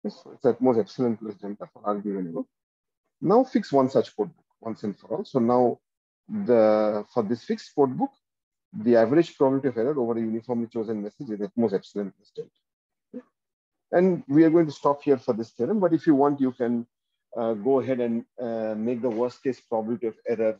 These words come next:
uh, uh, uh, less than maybe twice epsilon plus delta, and, uh,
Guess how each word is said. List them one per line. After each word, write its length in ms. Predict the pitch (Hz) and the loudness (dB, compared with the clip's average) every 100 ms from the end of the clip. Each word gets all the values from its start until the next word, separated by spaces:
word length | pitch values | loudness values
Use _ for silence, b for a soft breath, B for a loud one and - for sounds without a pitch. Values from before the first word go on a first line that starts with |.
| 101 | -8
uh, 1040 | 101 98 95 95 _ _ _ _ _ - | -8 -6 -12 -16 _ _ _ _ _ -6
uh, 320 | 110 98 101 113 123 | -2 -2 -2 -2 -2
uh, 400 | 123 113 107 110 107 _ | 2 2 0 -2 -8 _
less 280 | 123 123 117 | -2 0 0
than 180 | 131 113 | 0 -2
maybe 240 | 113 117 113 _ _ _ - | 0 -2 -4 _ _ _ -2
twice 320 | 123 127 123 | 0 0 -2
epsilon 400 | 120 - 113 107 | -10 -6 -4 -4
plus 180 | 110 95 | -6 -6
delta, 720 | 101 98 95 101 98 95 98 - 104 | -6 -8 -4 -4 -2 -4 -6 -10 -8
and, 380 | 98 98 92 92 | -6 -4 -4 -2
uh, 260 | 82 80 | -4 -6